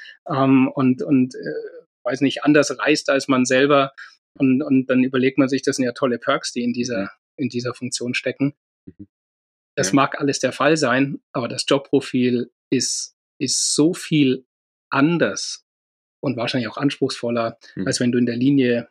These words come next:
Speaker 1: einfach erstmal aufwächst und immer
Speaker 2: Ja.
Speaker 1: ein bisschen mehr Verantwortung bekommst, dass das viele unterschätzen.
Speaker 2: Das kann ich mir gut vorstellen, ja.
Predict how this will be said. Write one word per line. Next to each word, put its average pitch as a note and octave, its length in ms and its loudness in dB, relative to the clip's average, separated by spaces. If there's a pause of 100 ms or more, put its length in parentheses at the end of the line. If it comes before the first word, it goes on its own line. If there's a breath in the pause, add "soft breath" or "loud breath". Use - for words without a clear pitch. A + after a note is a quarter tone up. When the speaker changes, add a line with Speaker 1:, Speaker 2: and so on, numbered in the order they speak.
Speaker 1:
einfach B2 280 -4
erstmal A#2 680 -4
aufwächst - 680 -2
und A#2+ 360 -2
immer C#3 140 4
Speaker 2:
Ja. A#2 40 0
Speaker 1:
ein A#2+ 80 -2
bisschen C#3 300 0
mehr A2+ 120 -2
Verantwortung A#2 460 -4
bekommst, A2+ 400 -6 (320 loud breath)
dass A#2+ 100 -6
das B2 120 -4
viele C3 200 -2
unterschätzen. - 520 -8 (300)
Speaker 2:
Das - 80 -16
kann G2 140 -2
ich G2 40 -4
mir G2+ 100 -4
gut F#2+ 140 -8
vorstellen, F#2+ 500 -4
ja. F#2 220 -4